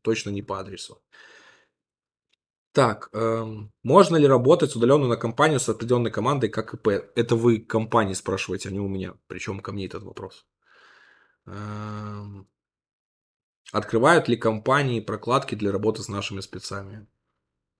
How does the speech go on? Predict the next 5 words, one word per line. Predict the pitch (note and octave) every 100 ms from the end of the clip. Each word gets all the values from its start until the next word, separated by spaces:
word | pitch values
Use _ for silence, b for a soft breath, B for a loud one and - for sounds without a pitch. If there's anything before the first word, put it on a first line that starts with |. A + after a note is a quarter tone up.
| _ _ _ _ _ _ _ _ _ _ _ _
Вообще | F#2+ F#2+ - G2
не | F#2
знаю, | F#2+ F#2 F#2
без | G2 A2+
понятия. | - G2+ F#2+ F2+ G2 G2